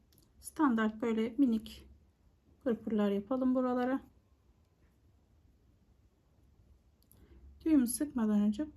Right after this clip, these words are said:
bakın böyle ayarlıyoruz, sıkıyoruz. Aynı, e, boyu aynı olduğundan emin olduktan sonra sıkıyorum. Sağ yukarıya doğru ipimi çekip kilitliyorum. Çok çekiştirmeye gerek yok. İpimizin esnekliğini aldığımız için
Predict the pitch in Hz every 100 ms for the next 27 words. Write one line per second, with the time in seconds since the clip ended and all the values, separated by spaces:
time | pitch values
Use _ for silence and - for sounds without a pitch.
0 | - 226 - 226 240 226 240 226 202 202
1 | 202 254 - - - - 208 190 214 -
2 | - - - - - - - - 226 214
3 | 208 - - - 220 202 202 208 214 220
4 | 214 208 208 - 214 208 208 208 214 208
5 | 208 214 220 208 208 208 - 214 208 214
6 | 208 - - 254 247 262 254 - - -
7 | - - 330 302 285 247 233 220 220 233
8 | 254 226 226 277 - 285 - - - 208
9 | 202 196 - - - - - - - 330
10 | - 233 - - 233 233 262 226 226 220
11 | - - 262 240 247 240 - 233 240 233
12 | 240 240 240 214 - 285 294